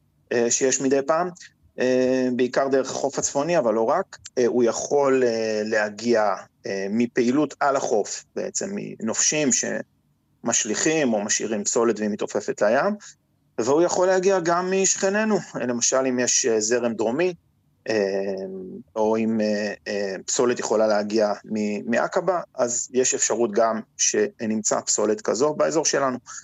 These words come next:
אז מה בעצם, אה, מצאו מבחינת, אה, אה, סוגי הפסולת שנמצאו במחקר? קודם כל, הם הסתכלו על פסולת גדולה, פסולת, אה, אה, בכלל, כן, פסולת, אה, על הקרקעית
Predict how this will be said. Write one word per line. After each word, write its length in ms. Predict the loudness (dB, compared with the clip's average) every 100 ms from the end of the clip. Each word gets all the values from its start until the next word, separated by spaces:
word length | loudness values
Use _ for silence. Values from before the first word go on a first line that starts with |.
| -20 _ _ _
אז 340 | -2 0 -2 -2
מה 180 | -2 0
בעצם, 460 | 2 0 0 0 0 -4 -8 _ -2
אה, 260 | 0 0 -2
מצאו 480 | -4 -4 0 -2 -2 _ _ _ -8
מבחינת, 580 | -6 -4 -2 -2 -2 0
אה, 380 | 2 2 2 0 -4 -8
אה, 340 | -4 -4 -6 -4
סוגי 420 | -4 -2 0 2
הפסולת 580 | 4 2 0 -2 0 0
שנמצאו 500 | -2 -4 -6 -6 -4
במחקר? 560 | -4 -6 -4 0 0 -2 -8 -20 -20 _
קודם 260 | 0 0 0
כל, 320 | 2 2 2 -2 _ _ _ _ _ _ _ -12 -6
הם 100 | -2
הסתכלו 560 | -2 -2 -2 2 2 2
על 140 | -2
פסולת 360 | 0 0 0 0
גדולה, 320 | 0 2 0 -2 _
פסולת, 500 | -8 0 0 0 0
אה, 460 | 2 4 4 2 0 -8 _
אה, 160 | -8 -8
בכלל, 320 | -6 -2 0 -2 -4
כן, 200 | -4 -4
פסולת, 460 | -2 0 -2 0
אה, 100 | 0
על 80 | 0
הקרקעית 760 | 0 -4 -4 -2 2 2 0